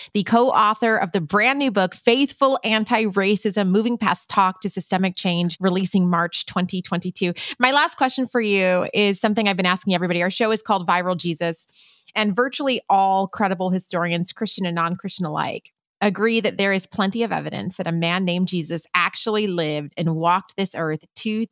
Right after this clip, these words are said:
thousand years ago. How can we, two thousand years later,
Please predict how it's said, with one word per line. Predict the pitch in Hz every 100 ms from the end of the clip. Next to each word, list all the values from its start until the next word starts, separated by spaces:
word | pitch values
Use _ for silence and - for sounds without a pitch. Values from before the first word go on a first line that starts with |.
| -
thousand | 160 165 170 175 170
years | 170 156 160 165 160
ago. | 147 139 110 208 - - - -
How | - 220
can | 240 277 214
we, | 185 160 185 -
two | - 240
thousand | 254 208 180 185 196
years | 175 170 160
later, | 156 156 - 104